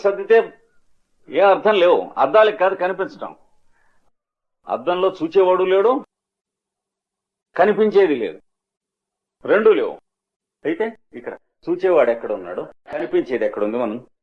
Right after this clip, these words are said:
తెలుసుకోవాలి. కొంచెం అడ్వాన్స్డ్ సైన్స్ ఇది. ట్వంటీ ఎయిత్ సెంచరీలో ఉన్నటువంటి సైన్స్ వాళ్ళం మనం పనికిరాం కనుక మన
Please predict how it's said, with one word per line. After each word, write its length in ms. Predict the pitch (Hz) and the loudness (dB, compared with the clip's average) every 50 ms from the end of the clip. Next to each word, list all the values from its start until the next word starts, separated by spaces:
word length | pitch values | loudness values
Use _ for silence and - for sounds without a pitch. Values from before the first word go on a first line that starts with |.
| _ _ _ _ - | _ _ _ _ -8
తెలుసుకోవాలి. 520 | - - - - - - 82 71 71 - _ _ _ _ _ _ _ _ _ _ _ _ _ _ _ _ _ _ - | -8 -8 -8 -8 -10 -10 -8 -10 -10 -16 _ _ _ _ _ _ _ _ _ _ _ _ _ _ _ _ _ _ -8
కొంచెం 260 | 117 113 123 156 160 175 170 - _ _ _ _ _ _ _ _ _ _ _ _ _ _ _ _ _ _ _ _ _ _ - | -8 -6 -4 -2 -4 -4 -4 -8 _ _ _ _ _ _ _ _ _ _ _ _ _ _ _ _ _ _ _ _ _ _ -6
అడ్వాన్స్డ్ 580 | 110 113 107 127 135 131 131 - 113 101 - | -6 -4 0 0 0 -2 -2 -6 -14 -10 -8
సైన్స్ 320 | 123 107 107 110 - - 165 175 - _ _ _ _ _ _ _ _ _ _ _ _ _ _ _ _ _ - 156 | -6 -6 -6 -8 -10 -12 -14 -14 -14 _ _ _ _ _ _ _ _ _ _ _ _ _ _ _ _ _ -10 -8
ఇది. 160 | 147 139 147 147 - _ _ _ _ _ _ _ | -6 -6 -6 -8 -10 _ _ _ _ _ _ _
ట్వంటీ 220 | 139 147 170 185 185 185 | -8 -6 -6 -6 -6 -6
ఎయిత్ 140 | - - 170 | -8 -6 -4
సెంచరీలో 520 | 165 165 156 - 156 143 147 151 147 147 143 135 | -4 -4 -4 -4 -6 -6 -6 -4 -4 -4 -6 -6
ఉన్నటువంటి 360 | - 131 127 127 127 113 110 - | -8 -10 -10 -10 -10 -12 -10 -6
సైన్స్ 280 | 127 131 143 143 - - 143 | -4 -4 -4 -4 -2 -2 0
వాళ్ళం 200 | 139 139 131 131 127 | 0 0 0 -2 -2
మనం 120 | 123 117 - - | -4 -4 -2 -2
పనికిరాం 360 | 120 123 123 127 156 160 160 156 165 | -2 -2 0 2 2 2 4 4 2
కనుక 180 | 175 165 226 233 233 233 - _ _ _ _ _ _ _ _ - 135 | 0 2 2 0 0 0 -4 _ _ _ _ _ _ _ _ -2 0
మన 100 | 135 | 2